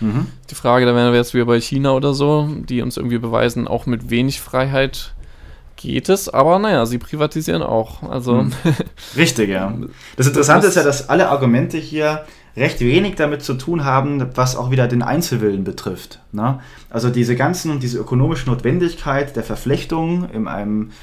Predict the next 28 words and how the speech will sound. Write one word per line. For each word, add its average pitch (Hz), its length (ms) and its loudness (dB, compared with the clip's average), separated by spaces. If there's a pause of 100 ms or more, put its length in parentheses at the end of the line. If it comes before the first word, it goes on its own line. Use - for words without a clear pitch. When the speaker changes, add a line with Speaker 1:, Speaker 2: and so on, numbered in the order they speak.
(140)
Speaker 1:
zunehmend, 123 680 0
in 113 60 -4
einer 101 220 -2
zunehmend 131 560 2
globalisierten 113 720 0
Welt, 113 200 4
von 107 140 -6
Globalisierung 104 520 -2
kann 110 140 -6
man 95 80 -4
jetzt - 100 -10
damals 101 260 -4
noch 98 60 -6
nicht 95 140 -10
sprechen, 156 380 0 (240)
aber 123 180 0
zumindest 160 640 -2
der 131 320 4
Außenhandel 143 520 0
nimmt 135 160 0
immer 127 160 0
weiter 127 260 0
zu, 196 200 -6
ne? 160 260 -4
Und 110 280 -4 (460)
die, 113 300 -2
die 113 140 -6
Lieferketten. 131 640 -6